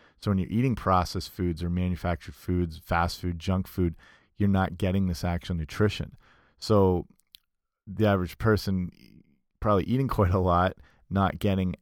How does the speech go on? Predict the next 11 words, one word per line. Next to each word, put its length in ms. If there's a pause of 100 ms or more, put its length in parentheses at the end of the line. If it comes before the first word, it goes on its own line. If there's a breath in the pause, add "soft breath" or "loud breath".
(140)
any 260
of 60
these 160
beneficial 560
nutrients. 640
So 340 (880 soft breath)
potassium 800
being 200
another 680 (360)
key 240
one. 420